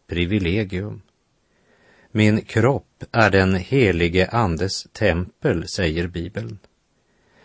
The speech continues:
Jag tillhör alltså inte längre mig själv, och när det är sagt går Paulus vidare i kapitel sju och talar om äktenskapet. Därmed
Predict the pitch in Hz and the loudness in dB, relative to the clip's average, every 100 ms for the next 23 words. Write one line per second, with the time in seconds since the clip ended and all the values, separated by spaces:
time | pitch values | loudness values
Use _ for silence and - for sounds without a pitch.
0 | - - 113 135 147 98 98 110 123 110 | -12 2 4 4 2 4 6 6 6 4
1 | - 110 95 107 104 90 87 101 120 - | 2 2 2 2 4 2 2 2 0 -2
2 | - 139 80 78 73 76 _ _ - 101 | -4 -2 -2 -4 -8 -14 _ _ -2 0
3 | 98 98 92 95 110 - 104 110 - - | 2 2 2 0 -2 2 2 2 -4 -4
4 | 98 101 101 - 101 90 92 95 - 98 | 0 0 0 2 2 4 2 -2 -6 -4
5 | 120 113 87 101 107 90 104 - 127 107 | -2 -2 2 2 2 0 -2 0 0 0
6 | 85 90 95 85 - 113 80 82 _ _ | -2 -2 -2 -4 -4 -2 -2 -8 _ _
7 | _ - 101 - 117 117 80 82 92 78 | _ -6 -4 -2 2 2 2 2 0 0
8 | 78 - 87 82 104 - 85 85 - 87 | -6 -4 -4 -2 -6 -6 -8 -6 -4 -6
9 | 87 98 - - _ _ _ _ _ _ | -6 -12 -14 -20 _ _ _ _ _ _
10 | _ _ _ _ _ - 120 117 123 135 | _ _ _ _ _ 2 4 6 6 4
11 | 139 | 4